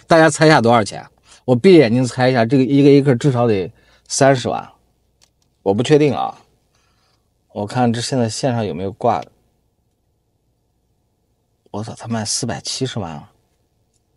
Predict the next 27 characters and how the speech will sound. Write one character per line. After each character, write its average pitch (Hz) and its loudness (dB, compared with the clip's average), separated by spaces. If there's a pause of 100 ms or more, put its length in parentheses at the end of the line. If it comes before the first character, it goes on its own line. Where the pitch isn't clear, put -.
(520)
六 165 4
个 120 4
acre。 117 2 (200)
<laughs> - -20
啊， 220 6 (500)
来 233 6
来 285 8
来 269 8
来 247 8
来 208 8
来 180 6
来， 156 -2 (460)
这 247 6
个， 202 8
呃， 175 6
旁 175 2
边 226 8
这 220 8
六 254 6
个 160 6
acre 113 2
啊， 87 -4
这 113 2
是 165 2
六 185 6
个 127 4
acre 107 -2